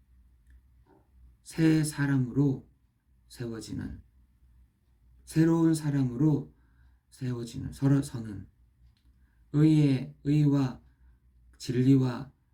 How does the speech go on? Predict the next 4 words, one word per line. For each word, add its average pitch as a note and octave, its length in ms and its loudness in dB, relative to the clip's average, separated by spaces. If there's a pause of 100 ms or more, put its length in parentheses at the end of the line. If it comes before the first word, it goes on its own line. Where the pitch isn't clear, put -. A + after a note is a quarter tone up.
(300)
거룩함으로 C3 960 0 (520)
새 D#3+ 400 0
사람을 C3 640 -4
입는 G2+ 420 -10